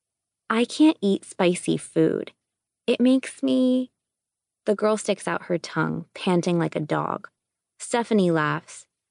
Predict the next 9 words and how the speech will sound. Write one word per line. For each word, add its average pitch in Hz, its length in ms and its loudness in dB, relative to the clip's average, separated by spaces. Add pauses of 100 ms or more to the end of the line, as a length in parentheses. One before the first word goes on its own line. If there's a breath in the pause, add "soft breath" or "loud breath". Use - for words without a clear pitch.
(280)
"Is 240 120 0
this 302 180 -2
a 302 40 -2
cooking 277 400 -2
class 381 460 -8
or 220 160 -4
a 196 60 -8
comedy 156 500 -8
club?" - 360 -18